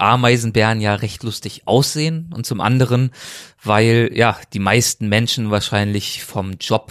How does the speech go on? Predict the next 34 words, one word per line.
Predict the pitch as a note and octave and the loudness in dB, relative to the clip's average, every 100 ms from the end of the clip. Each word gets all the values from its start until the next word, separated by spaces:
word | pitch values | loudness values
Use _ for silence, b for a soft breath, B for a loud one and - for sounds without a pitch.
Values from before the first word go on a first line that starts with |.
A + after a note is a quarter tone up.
| - - | -14 -8
einer | F#2 F#2 F2 | -4 -4 0
Ameisenbärenforscherin | G#2+ A2 G#2+ G#2 G2 G2 F#2+ - - A#2 - A2+ G#2+ G2+ | 2 4 2 2 -2 -2 -2 -4 0 0 0 -4 -4 -4
einfach | G2+ - F2 _ | -4 -6 -14 _
noch | - F2+ | -12 -10
nichts | F#2+ - | -10 -6
gehört | F2+ F#2 F#2 - | -2 0 0 -4
haben, | F2 | -8
das | F2+ | -4
gar | - | -2
nicht | G2 G2 | -2 -2
auf | - | -6
dem | F#2+ | -8
Zettel | - G2 F#2 | -6 -4 -6
haben. | E2+ E2+ F2 B B B B B B - | -6 -8 -10 B B B B B B 0
Daher | A#2 A2+ A2 | 0 2 0
die | A#2 | -2
Frage, | B2+ - A#2 A#2+ A#2+ | -8 -2 0 0 -2
die | A2+ G#2 | -4 -6
dir | A2 G#2+ | -4 -2
wahrscheinlich | G#2 - A2 G#2+ - | -2 -2 -2 -2 -6
mit | A2 - - | -8 -8 -8
am | A2 | 0
häufigsten | B2+ C#3+ A2 - F#2+ | 2 2 -2 -6 -8
gestellt | F#2 - F#2 F#2 | -6 -2 -2 -2
wird. | A2 C#3 - B B B _ | -2 -4 -4 B B B _
Wie | - B2 D#3 | -6 -4 -4
ist | D#3 C#3+ | -4 -4
es | C3+ | -2
dazu | - B2 - | 0 -2 -2
gekommen, | A2+ G#2+ A3 - | -6 2 4 6
dass | B2+ A#2 | 6 6
du | C3+ | 6
<laughs> | G2 | 6
heute | A#2 A#2 A2 A#2 | 4 4 0 -2